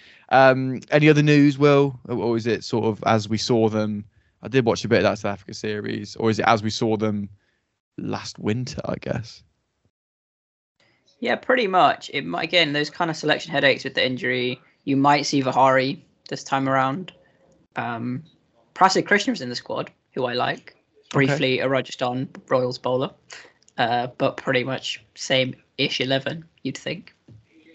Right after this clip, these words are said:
Speaker 1: There we go then. And Glenn, should we just, should, should it be the same two squads that, that finished the fourth test and they get to pick from them?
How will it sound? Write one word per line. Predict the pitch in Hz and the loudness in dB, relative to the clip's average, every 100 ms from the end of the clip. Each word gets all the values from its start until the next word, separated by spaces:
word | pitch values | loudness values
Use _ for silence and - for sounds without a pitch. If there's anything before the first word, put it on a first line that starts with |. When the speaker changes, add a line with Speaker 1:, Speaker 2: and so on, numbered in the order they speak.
| - - - - - - - | -8 -8 -20 -20 -20 -20 -14
Speaker 1:
There | - 139 | -4 0
we | 139 | 4
go | 143 160 | 4 6
then. | - 101 - | 4 2 2
And | 139 143 131 | 2 2 0
Glenn, | 139 156 160 160 | 6 8 8 4
should | - 165 139 | 2 2 4
we | 151 | 2
just, | - 156 - - | 4 2 0 -4
should, | - 151 110 | 0 0 0
should | - 143 | 0 2
it | 143 | 4
be | 143 | 4
the | 135 | 4
same | - 139 135 | 4 4 4
two | 120 139 117 | 2 0 0
squads | - 131 113 - | 2 2 2 0
that, | 120 113 - | 0 0 0
that | 117 - | -6 -6
finished | - 139 131 - - | 0 2 2 0 -4
the | 120 | -6
fourth | - 139 127 | 2 2 2
test | - 120 - - | -2 -6 -6 -6
and | - | -6
they | 107 | -4
get | 110 | -6
to | - | -4
pick | - 113 | -2 -2
from | - 107 | -2 2
them? | 113 90 92 | 2 0 -6